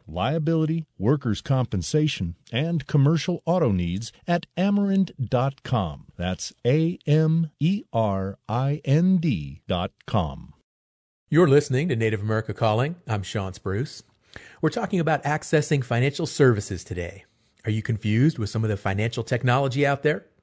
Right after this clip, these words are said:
Speaker 2: Are you working to help strengthen your tribal community? Tell us about it. Call us at one eight hundred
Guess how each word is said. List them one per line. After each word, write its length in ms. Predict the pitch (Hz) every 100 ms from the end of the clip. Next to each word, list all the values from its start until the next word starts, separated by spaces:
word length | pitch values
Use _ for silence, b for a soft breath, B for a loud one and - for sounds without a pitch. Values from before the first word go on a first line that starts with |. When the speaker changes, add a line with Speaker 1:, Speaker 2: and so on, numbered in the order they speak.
| _ B B B
Speaker 2:
Are 60 |
you 160 | 110 110
working 320 | 127 170 175
to 60 | 135
help 120 | 151
strengthen 540 | - - 156 180 202 190
your 160 | 190
tribal 340 | 185 175 175 175
community? 440 | 160 131 85 90 _ _ _ -
Tell 160 | 233 190
us 100 | 131
about 240 | 101 87
it. 120 | 78 _ _ -
Call 180 | 120 131
us 140 | 127
at 100 | 104
one 300 | 104 147 151
eight 180 | 143 143
hundred 400 | 131 117 147